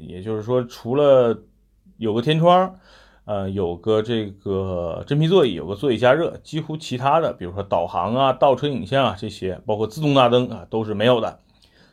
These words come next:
所以这个配置放到现在来说，配置是有点低了。但是整个车啊，二点零T的动力配合一个C V T的变速箱，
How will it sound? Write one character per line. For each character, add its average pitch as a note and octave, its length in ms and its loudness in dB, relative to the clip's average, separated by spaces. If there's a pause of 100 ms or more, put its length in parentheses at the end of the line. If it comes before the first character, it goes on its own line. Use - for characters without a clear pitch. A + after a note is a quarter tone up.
所 F3+ 120 2
以 F#3+ 40 2
这 C4+ 60 -2
个 A3 40 -4
配 B3+ 180 2
置 A3 80 -2
放 G#3 160 -2
到 G3 60 0
现 A3+ 160 -2
在 G3 100 0
来 A2 140 0
说， G#2 140 -8
配 C3+ 160 -6
置 G#2+ 100 -8
是 G#2+ 180 -10
有 F#2 120 -6
点 F#2 200 -4
低 F2 180 -14
了。 - 120 -14
但 D3 100 -2
是 D3 60 -6
整 G2+ 160 -10
个 C#3+ 140 -4
车 D#3+ 300 -4
啊， F2 220 -6
二 C3+ 160 0
点 A#2 200 2
零 A2+ 180 -4
T C#3+ 160 -6
的 C#3 80 0
动 D3+ 260 -2
力 A#2 120 -2
配 B2 240 -8
合 A#2+ 120 -6
一 B2 60 -6
个 C#3 80 -4
C C#3+ 160 -6
V D3+ 100 -4
T D#3+ 100 -6
的 D3 60 -4
变 D3 160 -2
速 D3 60 -2
箱， E3 260 -2